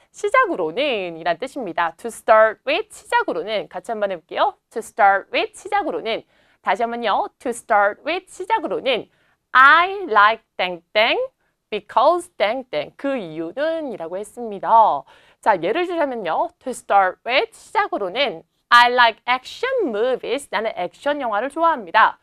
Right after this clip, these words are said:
왜냐하면 because 한 다음에 그 이유에 대해서 나와 있죠. "선생님, 저는 이거는 충분히 이해가 가는데 어디서 끊어줘야 될지 모르겠어요." 라고 하실 수 있거든요.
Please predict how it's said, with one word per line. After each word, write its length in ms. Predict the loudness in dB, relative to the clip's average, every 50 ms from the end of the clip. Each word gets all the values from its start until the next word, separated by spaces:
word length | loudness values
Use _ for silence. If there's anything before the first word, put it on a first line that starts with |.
| _ _ _ _ _
왜냐하면 880 | -4 -2 -2 0 0 0 0 0 0 -2 -6 -6 -4 -2 -2 -2 -4 -8 _ _ -10
because 840 | -10 -10 -10 _ -4 2 4 6 6 6 6 4 2 0 0 -2 -4
한 140 | -6 -4 -4
다음에 180 | -4 -4 -4
그 200 | -8 -10 -12 -12
이유에 540 | -10 -10 -12 -12 -10 -8 -6 -4 -4 -4 -4
대해서 380 | -2 -2 -2 -2 -2 -4 -4 -2
나와 340 | -2 -4 -4 -4 -4 -6
있죠. 600 | -6 -8 -12 _ -6 -2 0 2 2 2 0 -2 -6 _ _ _ _ _ _ _ _
"선생님, 420 | _ -2 0 0 0 0 -2 -4 -2
저는 640 | 0 0 0 0 0 -2 -2 -2 -2 -4 -6 -8 -10
이거는 320 | -4 -2 -2 -2 -2 -4
충분히 440 | -8 -4 -4 -2 -2 -2 -2 -4 -6
이해가 180 | -6 -6 -6 -6
가는데 560 | -6 -8 -10 -8 -6 -4 -4 -2 -4 -6 -10 -16 _ _ _ _ _ _
어디서 480 | 2 2 2 2 2 -2 -4 -2 -2 -4
끊어줘야 400 | -4 -6 -8 -8 -6 -6 -6 -4
될지 260 | -4 -6 -6 -8 -10
모르겠어요." 840 | -10 -10 -10 -8 -6 -6 -6 -6 -4 -4 -4 -2 -2 -2 -2 -4 -4
라고 180 | -6 -4 -4 -4
하실 200 | -6 -6 -10 -16
수 120 | -14 -14 -14
있거든요. 520 | -12 -10 -12 -12 -10 -2 0 0 0 -2